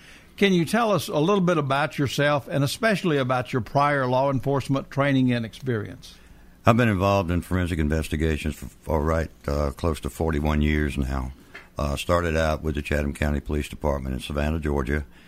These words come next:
Speaker 2: and, uh, was there as a forensic investigator. When I retired from there, I went to work for the state of Georgia as, uh, in the Department of Public Safety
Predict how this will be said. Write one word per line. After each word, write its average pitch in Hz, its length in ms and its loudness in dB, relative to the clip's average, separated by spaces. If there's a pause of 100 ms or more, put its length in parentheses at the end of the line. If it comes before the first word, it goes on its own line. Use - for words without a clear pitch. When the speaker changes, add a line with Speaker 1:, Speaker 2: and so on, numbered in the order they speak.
(460)
Speaker 2:
and, 73 300 4
uh, 71 280 2
was 67 200 -4
there 80 440 0 (120)
as 73 280 0
a 71 140 -2
forensic 76 400 -2
investigator. 69 760 -2 (460)
When 78 160 0
I 82 60 4
retired 90 500 0
from 78 140 0
there, 76 180 0
I 73 40 0
went 73 160 -2
to 76 60 -2
work 73 240 0
for 71 100 -8
the 64 80 -6
state 90 280 0
of 58 80 -6
Georgia 67 440 -4 (100)
as, 67 440 -4
uh, 65 260 0 (460)
in 73 120 0
the 71 80 0
Department 69 400 0
of - 60 -4
Public 76 260 0
Safety 73 580 -2